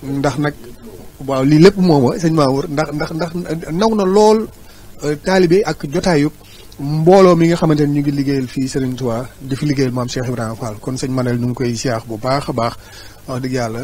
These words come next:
Kon, euh, sëñ Modou, kàddu gaa ngi noonu, boo nuyoo rek ubbil ñu jotaay bi, ñu ngi lay ziar bu baax.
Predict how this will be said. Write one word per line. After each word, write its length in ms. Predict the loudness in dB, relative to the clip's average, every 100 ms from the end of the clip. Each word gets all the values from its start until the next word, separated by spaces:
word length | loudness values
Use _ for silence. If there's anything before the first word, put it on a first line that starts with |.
| -8
Kon, 260 | -6 -4 -4
euh, 520 | -2 -2 -2 -4 -4
sëñ 160 | -4 -2
Modou, 320 | 0 0 -2 -6 -20 -20 -20 -20 -20 -20 -16 -2
kàddu 220 | 0 2
gaa 160 | 2 2
ngi 80 |
noonu, 340 | 0 -2 -4 -2
boo 180 | 0 2
nuyoo 260 | 4 2
rek 180 | 2 -2
ubbil 220 | -2 -2 -2
ñu 100 | 0
jotaay 280 | 2 0 0
bi, 160 | -6 -12 -18 -20 -20 -20 -10
ñu 80 | -6
ngi 80 | -2
lay 100 | -2
ziar 220 | -2 -2
bu 80 | -4
baax. 220 | -4 -6